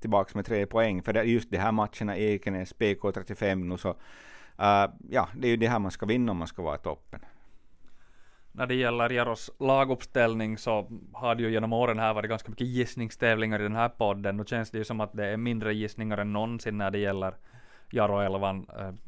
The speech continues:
Speaker 2: ska säga en, si-, si-, sådär nio positioner känns väl helt, eh, gjutna. Chris Gulbis åkte ju på en ny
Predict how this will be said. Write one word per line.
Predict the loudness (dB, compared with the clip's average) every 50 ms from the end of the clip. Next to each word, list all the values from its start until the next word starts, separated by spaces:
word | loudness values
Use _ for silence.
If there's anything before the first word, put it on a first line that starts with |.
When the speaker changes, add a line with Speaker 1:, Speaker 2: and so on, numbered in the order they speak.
| -16 -16 -16 -16 -16 -18 -16
Speaker 2:
ska | -10 -4
säga | 0 2 2 2
en, | 2 -2 -8 -14
si-, | -14 -14 -14 -14 -10
si-, | -6 -6 -4
sådär | -2 0 2 2 2
nio | 2 2 0 0 0 -2 -2
positioner | -2 -4 -4 -4 -6 -2 -2 0 0 0 0 -2 -2
känns | -2 -4 -6 -4 -4 -4
väl | -4 -2
helt, | 0 0 -2 -2 -2 -6 -10 -18 -20 -20 -20 -20 -20 -20 -18 -16 -16 -16 -16 -16 -20 -14 -6 -2
eh, | 0 2 2 2 2
gjutna. | 2 2 2 0 0 -2 -2 -4 -4
Chris | 0 0 -2 -2 -2
Gulbis | -2 0 0 0 0 0 -2 -4 -4 -8 -16 -16 -14 -6
åkte | -2 -2 -2 -2 -2 -6
ju | -6
på | -2 0 0
en | 0 0 0
ny | -2 -2 -2 -4